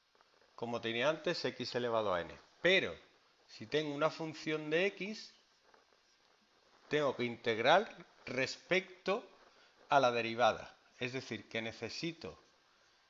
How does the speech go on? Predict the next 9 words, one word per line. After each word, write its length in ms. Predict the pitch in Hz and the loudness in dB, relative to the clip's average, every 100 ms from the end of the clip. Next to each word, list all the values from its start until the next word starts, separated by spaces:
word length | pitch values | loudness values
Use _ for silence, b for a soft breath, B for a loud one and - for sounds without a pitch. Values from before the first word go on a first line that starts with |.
| _ - | _ -4
tener 360 | 113 127 139 | 0 0 0
la 160 | 151 147 | 2 2
derivada 480 | 147 143 120 101 98 | 2 -2 2 2 2
de 100 | 98 | 0
la 100 | 101 | -2
función 600 | - 101 - - 170 208 | -4 -14 -12 -4 -4 -2
para 300 | - 143 113 | 4 4 4
poder 240 | 107 110 | 0 -4
integrar. 500 | 113 110 117 87 71 | -4 -6 -6 -6 -8